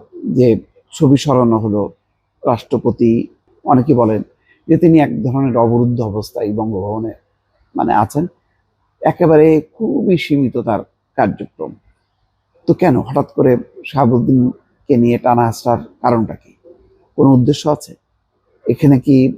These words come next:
যারা অভ্যুত্থানের, আহ, নায়ক তাদেরকে খুশি করা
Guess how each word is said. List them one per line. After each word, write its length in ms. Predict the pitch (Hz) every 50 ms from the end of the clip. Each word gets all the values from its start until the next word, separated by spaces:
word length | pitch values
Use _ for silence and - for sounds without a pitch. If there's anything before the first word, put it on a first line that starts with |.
| - _ _ _ - -
যারা 200 | 143 143 131 120
অভ্যুত্থানের, 920 | 117 117 123 - 139 120 - _ _ _ _ _ - - 143 139 143 135 117 - - - _ _ _ _ -
আহ, 180 | - - 127 120
নায়ক 360 | 110 120 123 123 120 110 92 _ _ _ _ _ _ _ _ _ _
তাদেরকে 360 | - 135 120 - 135 - - 135
খুশি 320 | _ _ - 143 143 160
করা 300 | - 143 127 117 -